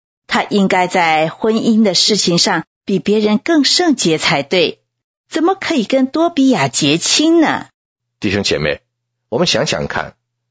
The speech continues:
Speaker 2: 百姓犯罪有领袖可以监督，祭司犯罪却没有人管，那不是一件非常危险的事吗？
Speaker 1: 确实是的。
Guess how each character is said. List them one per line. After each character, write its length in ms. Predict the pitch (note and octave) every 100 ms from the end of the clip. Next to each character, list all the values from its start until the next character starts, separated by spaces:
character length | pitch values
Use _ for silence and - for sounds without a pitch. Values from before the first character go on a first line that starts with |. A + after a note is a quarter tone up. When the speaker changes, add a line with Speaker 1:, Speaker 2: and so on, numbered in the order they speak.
| _
Speaker 2:
百 220 | E2+ D2
姓 300 | - C#3+ G2
犯 260 | - A2+ E2+
罪 300 | G2 D#2 - _ _
有 240 | G2 F2+ E2+
领 400 | F#2 F#2 C#2+ D2+
袖 260 | - C3
可 220 | - -
以 160 | G2 D2
监 300 | - G2 F#2+
督， 300 | F#2 F2+ F2+ _ _ _ _ _ _
祭 400 | - A3+ E3 G#2+
司 300 | F#2 - C3+
犯 300 | C3+ C#3 F#2+
罪 340 | - G2+ - -
却 220 | - F2
没 340 | D#2+ C#2+ D2 G#2+
有 120 | C3
人 220 | E2 F#2
管， 240 | G#2 D2 - _ _ _ -
那 140 | G#2+
不 100 | G2
是 160 | F#2 F#2
一 40 |
件 180 | - E2
非 240 | - E3
常 240 | E3 G2 F#2+
危 240 | F2+ C3+
险 220 | F#3 D#2
的 60 | D2+
事 220 | - E2
吗？ 200 | D2 - _ _ _ -
Speaker 1:
确 240 | - G3
实 200 | E3 D#3+
是 300 | C#3+ - E3+
的。 280 | D3+ C#3+ -